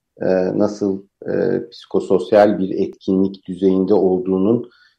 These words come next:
iyi tarif edilmiş bir basamaklandırılması var, aşamaları var. E, Young ve arkadaşları seksenlerde,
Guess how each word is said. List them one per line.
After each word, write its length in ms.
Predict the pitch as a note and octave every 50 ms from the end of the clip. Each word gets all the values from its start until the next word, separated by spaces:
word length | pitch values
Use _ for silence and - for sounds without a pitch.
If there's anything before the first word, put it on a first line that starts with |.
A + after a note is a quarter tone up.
| _ - -
iyi 200 | C3+ C3 C#3 C3+
tarif 400 | - A#2 G#2+ G#2 G2 F#2+ - G#2
edilmiş 560 | F#2+ G2 G2+ F#2 G2 G#2+ A2+ A2 - - -
bir 180 | G#2+ G#2+ G2+
basamaklandırılması 1200 | G#2 E2 - - G2+ G#2 G2+ F#2+ - - G2+ G2 G2 F#2+ G2 F#2+ G2 F#2+ F#2+ G2 G2 F#2+ - - G#2
var, 300 | F#2 E2 D2+ - - - -
aşamaları 600 | - - - F#2+ F2 F2+ F2+ F2 F2+ E2+ F2+ E2
var. 360 | E2 D2+ C#2+ - - _ _ _ _ _ _ _ _ _ _ _ _ - -
E, 60 | F#2 F2+ F2 F2 E2+ E2+ E2+ E2+ -
Young 320 | F#2 F2+ F#2 F#2 F#2 - - -
ve 200 | - G2 F#2+ F2+
arkadaşları 760 | E2+ F#2 F2+ - - F#2+ E2+ F#2 F2+ F2+ - - F#2+ F#2 F2
seksenlerde, 920 | - - F2 E2+ - - F#2 F2+ F2+ F2+ F2+ F2 E2+ - F#2+ F2+ F2 -